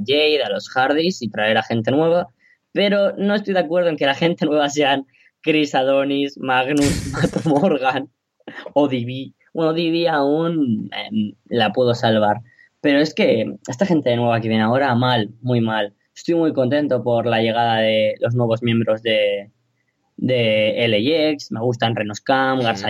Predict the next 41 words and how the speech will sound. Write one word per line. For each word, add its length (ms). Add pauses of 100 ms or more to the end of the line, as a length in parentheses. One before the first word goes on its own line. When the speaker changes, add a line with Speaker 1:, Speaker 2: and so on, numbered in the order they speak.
Speaker 1:
Junior, 520
Laredo 440
Kid, 600 (320)
me 100
gusta 300
cómo 120
está 260
buqueando 380
a 60
Cody, 560 (260)
pero 680 (180)
que 120
otra 140
vez 120
vuelvan 280
a 60
traer 240
a 40
esta 420
gente 680 (360)
que 140
ya 120
en 100
su 140
día 160
trabajaron 600
muy 320
bien 220
en 120
ella 400 (160)
y 140
igualmente 560
no 160
explotaron, 640 (320)
o 40
sea, 280
no, 200
no, 160
no, 200
no 300
hicieron 480